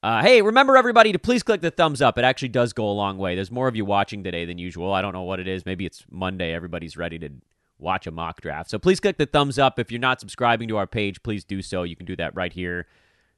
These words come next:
So YouTube makes it so easy to subscribe. And we got stuff dropping all the time. Hey, it's my turn. Who do I not care where they're going?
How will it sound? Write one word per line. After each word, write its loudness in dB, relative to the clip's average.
So 0
YouTube 0
makes -2
it -8
so -2
easy -8
to -8
subscribe. -8
And -8
we 0
got 0
stuff -4
dropping -6
all 0
the -8
time. -8
Hey, 6
it's 0
my 0
turn. -4
Who -4
do 0
I 4
not 2
care 0
where 0
they're -2
going? -6